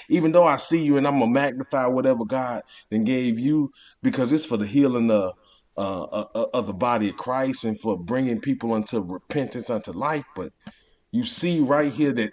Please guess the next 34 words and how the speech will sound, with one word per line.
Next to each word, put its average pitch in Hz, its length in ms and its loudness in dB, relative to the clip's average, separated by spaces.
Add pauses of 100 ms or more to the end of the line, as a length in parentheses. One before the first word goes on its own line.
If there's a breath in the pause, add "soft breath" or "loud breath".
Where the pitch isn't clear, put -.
(120)
it 151 60 4
was 120 240 -2
his - 240 -2
course. - 460 -12 (180)
This 147 180 -8
was - 240 -10
what 120 160 -4
he 151 180 -4
was 131 220 2
given 110 360 -2 (260 loud breath)
to 110 120 -4
do, 120 380 -2 (280 loud breath)
to - 100 -14
serve 117 540 0
God 104 380 0 (200)
to - 80 -12
the 95 100 -8
best 120 320 -4
of 113 100 -6
his 127 140 -2
ability 117 500 -2
and 107 120 -8
to 113 100 -8
his 110 200 -4
full 135 460 2
capacity. - 720 -6 (460 loud breath)
And 117 140 -2
it's, - 260 -6 (100)
it, 147 200 2
it's, 139 320 -4
it's 139 120 -4
just 143 360 0 (580 loud breath)
an 117 240 0
amazing 131 1000 2